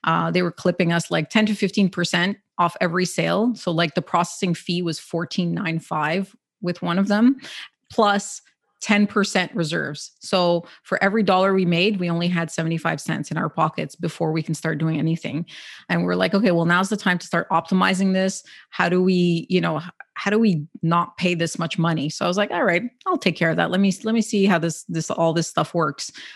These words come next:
I didn't even know what a merchant account was. I was like, "What the hell is a merchant account?" Like, okay. So I was like, "Oh, well, we'll just, like, we'll call R B C. We'll get a merchant account." You know, R B C is like Bank of America <laughs> in, in the U S.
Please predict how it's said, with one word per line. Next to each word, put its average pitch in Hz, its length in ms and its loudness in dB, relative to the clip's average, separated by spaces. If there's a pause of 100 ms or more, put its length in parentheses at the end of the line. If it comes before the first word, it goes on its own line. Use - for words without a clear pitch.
(140)
I 208 120 0
didn't 262 180 4
even 185 260 4
know 175 120 2
what 175 200 2
a 160 40 0
merchant 160 380 -4
account 160 300 -4
was. 165 280 -2
I 165 40 -6
was 156 100 -8
like, 165 180 -6
"What 180 220 -4
the 214 80 -2
hell 175 320 -4
is 165 160 -4
a 170 80 0
merchant 151 360 -2
account?" 139 340 -8
Like, 147 160 -10
okay. 160 360 -4 (440)
So - 160 0
I - 20 4
was 247 100 2
like, 269 140 0
"Oh, 277 180 2
well, 185 160 4
we'll 208 120 2
just, 254 320 -4
like, 294 180 2
we'll 269 80 -2
call 277 220 2
R 233 160 2
B 247 120 2
C. 311 260 -2
We'll 170 100 0
get 180 160 0
a 185 40 0
merchant 196 300 -4
account." - 420 -6
You 175 140 -2
know, 165 120 -2
R 170 140 0
B 170 120 -2
C - 180 -4
is 170 140 0
like 160 260 -2 (240)
Bank 170 320 0
of 170 100 0
America 160 560 0 (100)
<laughs> - 100 -6
in, 269 460 4 (440)
in 247 240 2
the - 80 0
U 202 260 2
S. 190 300 0